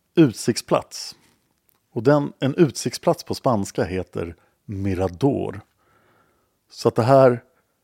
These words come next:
platsen, om man kommit upp på vattendelaren via Pianista, kallas för Mirador.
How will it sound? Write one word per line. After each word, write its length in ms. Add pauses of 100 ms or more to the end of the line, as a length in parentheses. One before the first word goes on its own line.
(580)
platsen, 480
om 100
man 100
kommit 200
upp 100
på 100
vattendelaren 560
via 160
Pianista, 440
kallas 400
för 100
Mirador. 580